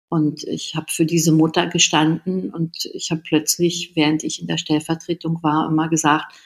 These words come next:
"Aber ich bin doch das Kind. Warum kriegt denn keiner mit? Ich bin doch das Kind. Alle müssen sich doch um mich kümmern." Ich war plötzlich so glücklich, weil ich dachte, ich hab jetzt eine Chance, gesehen zu werden.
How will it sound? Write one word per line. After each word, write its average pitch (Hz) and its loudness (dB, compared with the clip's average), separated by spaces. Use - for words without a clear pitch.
"Aber 180 2
ich - -2
bin 247 8
doch 139 0
das - -2
Kind. - -4
Warum 170 -2
kriegt 190 -4
denn 180 -2
keiner 180 0
mit? 180 -2
Ich 233 0
bin 269 6
doch - 2
das - -4
Kind. 160 -2
Alle 170 2
müssen 185 -2
sich 196 -4
doch 202 -6
um 220 0
mich 262 2
kümmern." 165 -2
Ich - -6
war 196 -2
plötzlich 208 0
so 214 -4
glücklich, 220 0
weil 190 -4
ich - -10
dachte, 196 -4
ich 202 -8
hab 208 -8
jetzt 202 -4
eine 208 -2
Chance, 196 0
gesehen 202 0
zu 202 0
werden. 175 0